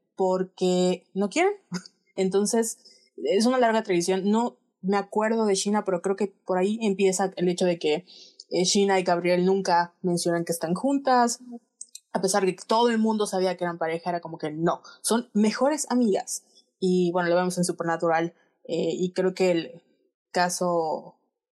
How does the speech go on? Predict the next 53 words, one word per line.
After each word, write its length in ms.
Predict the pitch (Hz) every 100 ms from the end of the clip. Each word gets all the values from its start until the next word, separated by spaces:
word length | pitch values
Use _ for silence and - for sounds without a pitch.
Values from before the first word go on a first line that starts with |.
| 175
más 280 | 180 180 180
famoso 260 | 180 175
es 60 | 175
el 140 | 175
de 100 | 170
Dean 240 | 170 180 180
y, 160 | 175 -
y 140 | 165
el 100 | 175
Dean 220 | 180 180
y, 280 | 175 170 -
y 60 | 170
Cass, 300 | 165 175 -
que 200 | 147 - - - _
sabes 500 | - 190 196 220 208
que 80 | -
están 240 | 208 196
ahí, 500 | 196 196 196 202 202 185
casi 200 | 185 208
casi 240 | 196 208
se 120 | 202
quieren 240 | 196 202 190
besar, 260 | 185 202
pero 100 | 190
es 60 | 190
como, 220 | 185 180
no, 340 | 208 233 170 - _ _ -
porque 380 | 190 - 185 185
los 180 | 190
dos 240 | 196 240 226
son 320 | 233 214 196 -
heterosexuales, 680 | 202 202 190 214 190 151
y 60 | 175
hasta 340 | 175 156 151
le 240 | 135 180 180 -
sacan 480 | 190 185 180 180
novias 380 | 175 165 165 165
por 160 | 170 165
todas 220 | 165 170
partes, 400 | 185 247 277 220
y 80 | 185
es 100 | 185
como 220 | 196 170
de, 80 | 185
por 160 | 170
favor. 400 | - 165 - - _ _ _ _ _ _
Pero 440 | 180 170 165 180 - _ - -
creo 140 | 226 262
que 280 | 311 - -
Joyce 420 | 196 220 262 - -
ahí 260 | 202 208
es 100 | 220
donde 460 | 220 208 170 143